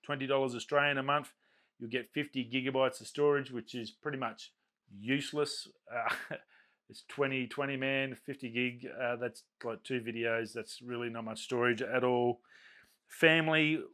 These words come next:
costs you twenty bucks U S, so about thirty Australian, and you'll get two hundred gigabyte. That's pr-, pr-,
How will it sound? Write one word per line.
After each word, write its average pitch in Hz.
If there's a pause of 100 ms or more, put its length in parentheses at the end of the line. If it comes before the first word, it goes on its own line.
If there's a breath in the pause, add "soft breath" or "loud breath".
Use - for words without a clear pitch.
(100)
costs 143
you 131
twenty 143
bucks 139
U 139
S, 139
so 127 (160)
about 123
thirty 139
Australian, 139 (420 soft breath)
and 127
you'll 127
get 120
two 135
hundred 143
gigabyte. 147 (220)
That's - (140)
pr-, 107 (180)
pr-, 123